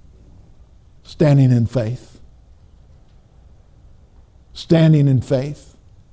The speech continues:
You know what the enemy wants to do? He wants to steal your faith. He wants you to keep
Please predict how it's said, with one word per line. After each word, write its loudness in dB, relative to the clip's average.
You 0
know 4
what 4
the 4
enemy 2
wants 0
to 0
do? 2
He -4
wants 0
to -2
steal 2
your 0
faith. -12
He 0
wants 2
you 4
to 4
keep -2